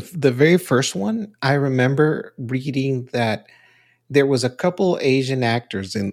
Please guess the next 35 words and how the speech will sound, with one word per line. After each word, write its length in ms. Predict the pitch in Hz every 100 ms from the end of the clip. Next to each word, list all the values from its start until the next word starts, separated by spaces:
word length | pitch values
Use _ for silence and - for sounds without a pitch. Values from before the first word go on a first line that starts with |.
| -
in 160 | 113 113
that. 280 | 104 98 -
There 200 | 113 110
was 140 | 110 107
a, 120 | 104 -
a 60 | 104
woman, 460 | 147 165 170 160
her 180 | 127 113
daughter, 500 | 101 117 135 139 143
maybe 320 | 117 123 156
a 80 | 127
father 680 | - 123 113 127 160 180 - _ _ - _ _ -
or 140 | 110
a 40 |
grandparent. 720 | 104 107 135 139 151 170 180 _ _ - _ - _ -
And 280 | 151 147 143 -
I 60 |
remember 480 | 185 202 202 208 190
reading 600 | 135 131 143 180 180 175
specifically 880 | 165 - 143 - 180 156 147 - 147
an 100 | 127
article 400 | 123 139 139 123
saying 380 | - - 123 123
what 500 | 123 113 135 143 _
the 200 | 135 123
West 520 | 110 117 127 131 - -
was 240 | 117 113
doing 420 | 107 123 131 123 113
to 100 | 123
try 480 | - - 120 127 127
to 300 | 123 117 107 _ _ _ _ _ _ -
make 360 | 127 131 -
movies 320 | 139 139 135 127
more 240 | 123 127
appealing 580 | 120 - 117 113 117